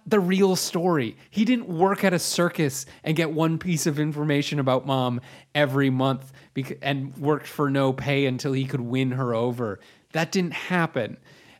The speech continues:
And I can understand that sort of frustration where this is a person who is selfish and is centering themselves in everything that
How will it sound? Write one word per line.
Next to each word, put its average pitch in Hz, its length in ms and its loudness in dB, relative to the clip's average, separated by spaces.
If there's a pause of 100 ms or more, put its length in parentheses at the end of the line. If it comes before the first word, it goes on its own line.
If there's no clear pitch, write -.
(120)
And 170 400 4 (1300)
I 190 60 0
can 202 300 0
understand 202 640 2
that 165 100 -2
sort 160 180 0
of 139 80 -2
frustration 135 640 -2
where 120 360 0 (1600)
this 175 200 0
is 180 120 0
a 185 40 0
person 208 360 0
who 190 320 0
is 151 420 0
selfish 165 640 -2
and 156 140 -2
is 131 80 -2
centering 165 440 0
themselves 139 500 -2
in 123 200 -4
everything 139 600 -2
that 120 320 -4